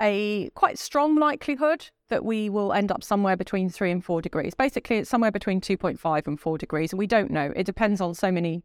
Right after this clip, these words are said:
different, um, depends how Earth systems respond to, uh, what we're doing, and it depends how, how well and how fast we mitigate. We are doing,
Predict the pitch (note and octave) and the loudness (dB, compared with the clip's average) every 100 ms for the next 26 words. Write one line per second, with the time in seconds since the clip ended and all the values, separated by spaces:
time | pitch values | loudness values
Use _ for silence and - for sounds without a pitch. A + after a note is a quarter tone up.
0 | _ F#3 - E3 D#3+ - - E3 D#3+ E3+ | _ -2 0 -2 -4 -4 0 0 0 -8
1 | _ _ - A#3 G#3+ F#3 E3+ E3+ - F3+ | _ _ -4 0 2 2 2 0 2 0
2 | - F3+ - E3 E3 - - B3 B3 B3 | 2 -6 -4 -4 -4 -6 -2 2 4 4
3 | B3+ - - F#3+ F#3 E3+ - E3+ E3+ - | 0 -4 -4 0 0 0 0 0 0 -2
4 | F3+ F#3 F#3 F3+ F#3+ _ - - F#3 C3 | -2 0 2 2 -2 _ -12 -4 -2 -4
5 | - F3 E3+ - E3+ E3 F3 _ _ _ | -4 -2 -2 -2 0 0 -2 _ _ _
6 | _ _ - G#3 F3+ F3+ E3+ F3 - F3+ | _ _ -4 0 2 4 4 2 0 -2
7 | F3+ E3 F3+ E3 - F3 F3 - - C3+ | 0 2 2 2 0 -2 -2 -2 -4 -4
8 | C3+ - A3 A3+ A#3+ A#3 G#3 G3+ G3 | -4 0 2 2 4 2 2 2 -2